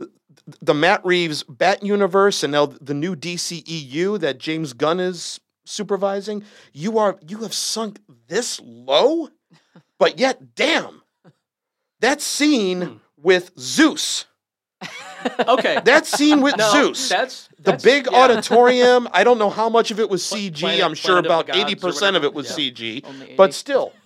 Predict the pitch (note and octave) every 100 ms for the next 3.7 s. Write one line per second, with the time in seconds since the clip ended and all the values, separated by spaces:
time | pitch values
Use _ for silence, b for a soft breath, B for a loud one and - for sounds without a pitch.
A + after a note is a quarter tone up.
0 | - A#3 - - - - C#4 C#4 B3 C#4
1 | F#3 - A3+ F#3 D3 B3 - B2+ G3 F4+
2 | D#4 D#3 A2 G#2+ E3+ A#3 C4+ G#3+ A3+ G#3
3 | A3 G#3 D#3+ C#3+ - G#3 -